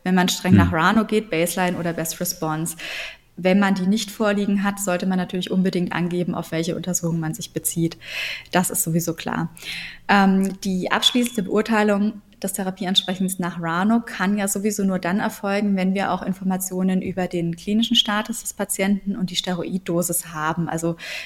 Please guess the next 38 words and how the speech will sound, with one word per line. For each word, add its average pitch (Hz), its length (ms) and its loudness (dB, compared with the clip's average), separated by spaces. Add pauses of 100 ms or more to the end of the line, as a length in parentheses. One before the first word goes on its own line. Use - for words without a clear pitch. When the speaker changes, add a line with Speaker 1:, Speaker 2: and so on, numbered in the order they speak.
(100)
Speaker 1:
wie 190 80 0
wir 180 100 4
vorhin 180 240 4
schon 190 360 4 (440)
diskutiert 202 560 -2
hatten, 196 400 0 (220)
wenn 185 140 4
das 185 200 4
nicht 196 200 2
der 202 100 2
Fall 196 260 0
ist, 190 140 -2
zum 185 120 -2
Beispiel - 260 0
in 185 80 2
der 175 80 0
Praxis, 190 580 -4
dann 185 300 4 (300)
muss 185 180 0
man 185 160 2
das - 160 0
auf - 140 -4
jeden 175 200 2
Fall 180 160 -2
kenntlich 175 480 0
machen, 160 320 -4
also 160 180 -6
dass - 240 -6
ausschließlich 170 600 0
bildmorphologische 175 720 0
Kriterien 170 400 2
berücksichtigt 160 640 -8
wurden. 160 380 -2 (720)
Und 185 560 4
wenn 190 160 4
natürlich 190 340 2
jetzt 175 180 -4
ergänzende 202 1000 4